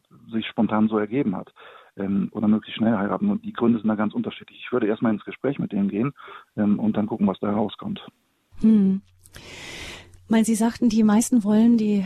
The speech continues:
Speaker 2: die ganze Frage eigentlich gar nicht in Frage stellen noch mehr, sondern es geht da eher um eine Klärung von Formalitäten. Ähm, vielleicht, äh, spüren doch manche, dass da bei der Kirche noch mal ein anderer Anspruch ist. Auf jeden Fall,
Speaker 1: Mhm.
Speaker 2: äh, sagen Priester,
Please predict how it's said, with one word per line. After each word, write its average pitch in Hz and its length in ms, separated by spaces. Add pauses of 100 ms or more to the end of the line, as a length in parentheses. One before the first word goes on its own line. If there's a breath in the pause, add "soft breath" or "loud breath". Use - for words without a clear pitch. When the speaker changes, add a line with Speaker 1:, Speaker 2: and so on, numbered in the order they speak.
(140)
Speaker 2:
die 214 100
ganze 208 220
Frage 196 360
eigentlich 180 320
gar 185 160
nicht 190 160
in 175 100
Frage 220 340
stellen 208 440
noch 190 180
mehr, 196 240
sondern 185 240
es 175 140
geht 202 180
da 185 80
eher 185 140
um 190 80
eine 175 100
Klärung 185 320
von 185 160
Formalitäten. 196 1040 (420 loud breath)
Ähm, 220 380 (340)
vielleicht, 220 560
äh, - 140 (120)
spüren 277 540
doch 226 160
manche, 226 420
dass 214 220
da 220 240
bei 202 140
der 196 100
Kirche 247 320
noch 202 160
mal 208 140
ein - 60
anderer 214 420
Anspruch 254 420
ist. 254 220
Auf 214 140
jeden 240 260
Fall, 240 340
Speaker 1:
Mhm. 202 80
Speaker 2:
äh, 214 60
sagen 220 340
Priester, 247 540